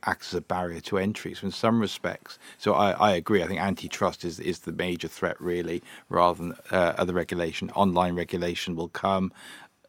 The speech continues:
It, there'll be all sorts of, uh, of, of wrangling over that. But a-, again, because these are such global companies, it's very hard for the governments actually to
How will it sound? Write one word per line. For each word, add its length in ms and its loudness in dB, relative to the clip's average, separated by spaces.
It, 160 0
there'll 140 2
be 160 -6
all 180 -2
sorts 400 -2
of, 140 -12
uh, 200 -2
of, 260 -10
of 160 -4
wrangling 400 6
over 220 2
that. 380 0
But 180 4
a-, 220 -2
again, 220 8
because 200 2
these 140 2
are 40 -2
such 340 -4
global 420 6
companies, 720 0
it's 160 0
very 420 10
hard 480 8
for 160 -2
the 100 2
governments 720 -2
actually 400 -2
to 460 0